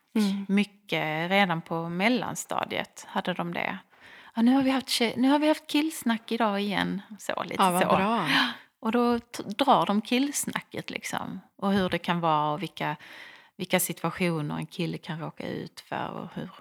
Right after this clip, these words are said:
Speaker 2: hur man ska tänka då. Så, så jag måste säga att, ja, skolan har varit jättebra.
Speaker 1: Vad
Speaker 2: Mm,
Speaker 1: bra.
Speaker 2: det har varit jättebra. Eh, sen kan man ju alltid påminna.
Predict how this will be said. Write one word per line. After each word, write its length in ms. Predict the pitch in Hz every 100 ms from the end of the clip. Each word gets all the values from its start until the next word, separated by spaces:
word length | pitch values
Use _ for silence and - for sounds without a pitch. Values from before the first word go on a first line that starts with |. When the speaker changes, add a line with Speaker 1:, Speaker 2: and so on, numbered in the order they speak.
| - _
Speaker 2:
hur 140 | - 170
man 140 | 156
ska 140 | - -
tänka 420 | - 147 - -
då. 200 | - -
Så, 180 | - -
så 100 | -
jag 60 | 180
måste 260 | 214 -
säga 260 | - - 208
att, 260 | 185 _ -
ja, 140 | - 208
skolan 400 | - 233 220 196
har 60 | 226
varit 280 | - -
jättebra. 580 | 302 - _ 139 - 202 - _ _ _ _
Speaker 1:
Vad 100 | 233
Speaker 2:
Mm, 200 | 214 226
Speaker 1:
bra. 180 | 262 247
Speaker 2:
det 60 | -
har 60 | 214
varit 220 | 220 -
jättebra. 500 | 254 - - - 214 _ _ - - - - _ _ _ -
Eh, 320 | 185 175 170
sen 180 | - 247
kan 100 | 226
man 80 | 185
ju 60 | 226
alltid 280 | 269 233 -
påminna. 580 | 220 220 214 202 -